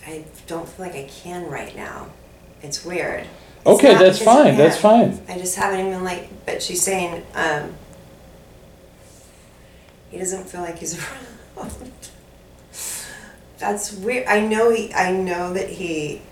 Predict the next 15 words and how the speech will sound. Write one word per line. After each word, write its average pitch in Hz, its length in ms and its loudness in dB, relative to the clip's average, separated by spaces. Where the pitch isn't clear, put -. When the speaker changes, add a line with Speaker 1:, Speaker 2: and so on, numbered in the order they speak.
Speaker 1:
um, - 420 -6
I 170 100 -8
know 180 200 -8
that 202 160 -6
he's 185 240 -6
around, 151 580 -8
but - 200 -4
I - 120 -6
just 165 220 -8
need 160 80 -8
to 147 320 -8
understand 143 460 -10
this. - 200 -10
Hold 147 140 -12
on. 139 140 -12